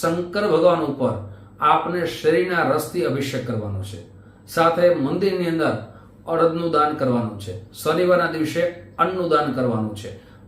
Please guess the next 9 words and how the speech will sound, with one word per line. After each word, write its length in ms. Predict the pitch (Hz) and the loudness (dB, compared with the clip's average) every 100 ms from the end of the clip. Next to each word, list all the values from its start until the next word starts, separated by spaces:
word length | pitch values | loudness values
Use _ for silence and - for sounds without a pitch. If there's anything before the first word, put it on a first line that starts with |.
| - | -2
આ 140 | 151 | 2
રીતે 180 | 175 175 | 2 2
ઉપાય 340 | 160 156 175 | 2 2 0
કરશો, 540 | 175 185 175 180 180 - - - | 2 2 2 0 0 -4 -20 -4
આપના 360 | 147 160 170 170 | 2 2 2 -2
જીવનમાં 560 | 131 165 165 165 147 | 2 4 4 2 -2
જરૂર 340 | 117 127 165 160 | -2 2 2 2
પરિવર્તન 440 | 135 117 110 110 | 0 0 0 -4
આવશે. 300 | 104 98 98 | -4 -6 -10